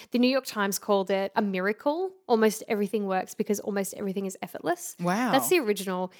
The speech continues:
Speaker 1: And then conversely, the revival was not well received.
Speaker 2: Right.
Speaker 1: Which is interesting. It, most of the complaints were really related to, like, over overinflation of the simplicity of the show.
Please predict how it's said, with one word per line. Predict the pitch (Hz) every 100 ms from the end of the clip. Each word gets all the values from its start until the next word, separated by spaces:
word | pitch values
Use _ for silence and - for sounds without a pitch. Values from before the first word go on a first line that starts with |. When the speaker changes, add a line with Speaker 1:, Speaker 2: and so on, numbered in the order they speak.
| - - -
Speaker 1:
And | 233
then | 226 214 202
conversely, | 190 208 208 359 - 190 190
the | 196
revival | 190 196 202 208 196
was | 190 185
not | 202 202 190 -
well | - -
received. | - - - - 151
Speaker 2:
Right. | 156 165 180 170 147 143 - -
Speaker 1:
Which | 247 226 240 254
is | 208
interesting. | 240 190 202 - 196 190 202 - _ -
It, | 320 - _ _ _ -
most | 277 330 349
of | 427
the | 415
complaints | 381 330 - 214 214
were | 220
really | 196 202 196
related | 190 185 196 196
to, | - 190
like, | 185 180 185 _ _ _ -
over | 254 254 269 269 247 -
overinflation | 254 240 277 277 208 196 202
of | 196
the | 196
simplicity | 196 202 - 185 - 208
of | 220
the |
show. | 233 226 233